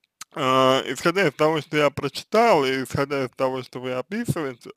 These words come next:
а, я думаю, что вам нужно обратиться к психиатру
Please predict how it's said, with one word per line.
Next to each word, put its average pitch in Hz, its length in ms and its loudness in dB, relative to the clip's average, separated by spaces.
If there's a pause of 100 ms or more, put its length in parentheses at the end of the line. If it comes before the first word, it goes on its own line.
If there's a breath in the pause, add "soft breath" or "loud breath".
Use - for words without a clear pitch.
(1400 soft breath)
а, 147 380 4
я 214 180 6
думаю, 170 360 -8
что 139 200 -6
вам 160 280 2
нужно 147 840 0
обратиться 151 880 2
к 143 340 0
психиатру 156 920 -4